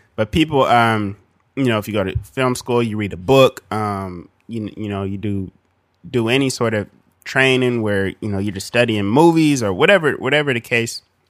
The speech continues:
you can do all that. Um, it do-, it doesn't matter what sort of, like, education you get, right? Um,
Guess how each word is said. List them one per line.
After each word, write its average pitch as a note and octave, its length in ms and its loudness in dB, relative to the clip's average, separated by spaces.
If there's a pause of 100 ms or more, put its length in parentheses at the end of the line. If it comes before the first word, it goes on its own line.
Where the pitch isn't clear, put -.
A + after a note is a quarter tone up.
(640)
you B2+ 120 0
can B2 120 0
do A2 140 0
all B2+ 300 4
that. G2+ 340 -2 (580)
Um, G2+ 600 -4 (1120)
it B2 80 0
do-, C3+ 160 2
it C3 100 -2
doesn't C3 320 0
matter A#2+ 280 2
what G#2+ 200 -4
sort G#2+ 220 -6
of, G2 120 -8
like, F#2+ 180 -8
education G2 680 -8
you E2 80 -14
get, E2+ 220 -10
right? F#2 260 -6 (580)
Um, G#2 80 0